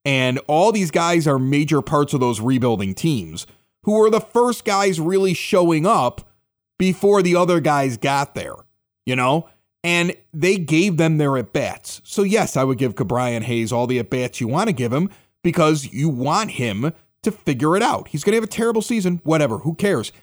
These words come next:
Let him play, let him figure it out. It's the only way he's ever gonna get better. You're not gonna send him down to triple A. As for Polanco, you can buy him out for three mil in the offseason, and I think that's what the Pirates are gonna do.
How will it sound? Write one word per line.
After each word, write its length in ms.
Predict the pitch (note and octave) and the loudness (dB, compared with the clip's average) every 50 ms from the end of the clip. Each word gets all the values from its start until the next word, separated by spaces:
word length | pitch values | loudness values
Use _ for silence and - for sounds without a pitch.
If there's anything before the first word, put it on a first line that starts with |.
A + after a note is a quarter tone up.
| _ _ _ | _ _ _
Let 240 | - - A2+ B2+ D3+ | -8 -4 -2 0 0
him 120 | A3+ C4+ C4 | 0 0 -2
play, 560 | - - D3+ C3+ A2+ G2 G2+ G#2+ D3 E3 _ _ _ _ _ _ - | -4 -4 -2 -2 -2 -2 -2 -4 -6 -6 _ _ _ _ _ _ -10
let 180 | - G#2+ B2+ D3 | -6 -2 0 0
him 80 | F#3 | 0
figure 380 | G3 - - F#3+ F#3+ G#3+ A3+ G#3 | 0 0 0 0 2 2 2 2
it 40 | D3 | 2
out. 220 | A#2+ A2 A#2 B2+ | 2 0 0 -2
It's 140 | C#3+ - - | -2 -4 -4
the 80 | C#3+ C#3 | -4 -2
only 200 | B2+ C3 C#3 D3 | 0 0 0 0
way 200 | A#2+ B2 B2 B2+ | 0 0 -2 -2
he's 240 | A#2+ D3 D3+ A#2 | -2 -2 -2 -2
ever 160 | A2+ A2 A#2 A2 | -4 -4 -4 -4
gonna 160 | A#2+ A#2 A#2+ | -4 -4 -4
get 160 | A#2+ D3 D3 | -4 -4 0
better. 220 | - C4+ A#3+ D#3 | 0 0 0 0
You're 160 | B2 A#2+ D3 F3 | 0 0 0 -2
not 120 | G#3 A3 | -2 -2
gonna 120 | - F3+ D3+ | -2 -4 -4
send 180 | - - C3 | -2 -2 -2
him 60 | B2 A#2+ | -2 -2
down 160 | A#2 A2 G#2+ | -2 -4 -4
to 60 | G#2 | -6
triple 360 | - - B2 G#2 - C3+ F#3 | -6 -8 -8 -4 -2 -2 0
A. 200 | G#3+ C#3 F#2+ - - _ _ _ _ _ _ _ _ | 0 -2 -4 -8 -14 _ _ _ _ _ _ _ _
As 240 | - - G#3 A#3+ A#3 | -2 0 0 0 2
for 160 | - B3 A#3 | 2 2 2
Polanco, 840 | G3+ - E3 D#3+ E3+ G3 C4 E4 F4+ F4 - - A#2+ G2+ F#2 G#2 C#3 - _ _ _ _ _ _ _ _ _ _ _ _ - | 2 2 0 -2 0 0 0 0 0 0 -2 -2 -2 -2 -4 -6 -8 -10 _ _ _ _ _ _ _ _ _ _ _ _ -10
you 220 | - D3+ G#3 D#4+ | -4 -2 0 0
can 160 | E4 F#4 E4 | 0 0 0
buy 200 | C#4 C#4 C4+ D4 | 0 0 0 0
him 140 | C#4+ C4 A3 | 0 0 0
out 220 | A3+ A#3 B3 A#3 - | 0 0 -2 -2 -2
for 100 | E3+ D#3+ | -2 -4
three 340 | - - F3 F#3 G3+ G3 | -4 -4 -2 -2 0 2
mil 280 | F3+ F3 G3 G3+ F#3 D#3 | 2 2 4 4 2 2
in 80 | C3+ B2+ | 0 0
the 60 | B2+ | 0
offseason, 540 | B2+ C3 C3 B2+ - - F#3+ G3 F#3+ C#3 C3 | 0 0 -2 -2 -4 -4 -4 -2 -2 -2 -4
and 140 | A2 A2 | -2 -2
I 120 | B2 E3+ A3 | -2 -2 0
think 160 | - D4 - | -2 -2 0
that's 160 | - B3 - | 0 -2 0
what 100 | B3 G3+ | -2 -2
the 60 | E3 | -2
Pirates 400 | - - - F3+ F3 E3 D3+ - | -4 -4 -2 -2 0 0 0 -2
are 40 | D3+ | -2
gonna 200 | A#2 A#2 G2+ F#2+ | -4 -4 -4 -4
do. 400 | G#2 - E3 F#3+ C#3+ F2 - - | -4 -2 -2 -2 -2 -4 -8 -16